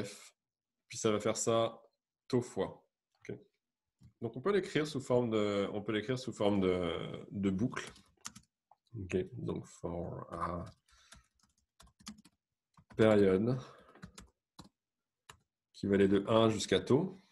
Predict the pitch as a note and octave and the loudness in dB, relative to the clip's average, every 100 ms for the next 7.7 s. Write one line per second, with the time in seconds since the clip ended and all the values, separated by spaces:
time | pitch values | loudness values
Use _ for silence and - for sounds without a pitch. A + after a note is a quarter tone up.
0 | _ - G#2+ G#2+ B2 D#3 - - _ _ | _ -2 0 2 0 -4 -16 -20 _ _
1 | _ _ _ _ _ - - _ _ _ | _ _ _ _ _ -18 -18 _ _ _
2 | _ _ _ - - _ - _ _ _ | _ _ _ -18 -18 _ -20 _ _ _
3 | _ _ - G2 F#2+ F#2 F2+ F2 E2+ D#2+ | _ _ 0 2 4 4 2 0 0 -2
4 | D#2 - - - - - B1+ C2 D2+ F2+ | -6 -8 -10 -12 -12 -12 -14 -14 -14 -12
5 | F2 A2 G#2 G2+ G2+ G#2 G#2 G2+ G2 A#2+ | -10 -6 -2 2 6 6 6 4 4 8
6 | C3 C#3+ C#3+ G#2 G2 F#2+ G#2 A#2 - - | 8 8 4 4 6 6 6 4 -2 -2
7 | G#2 A2 A2 - - - | 4 4 4 -4 -12 -14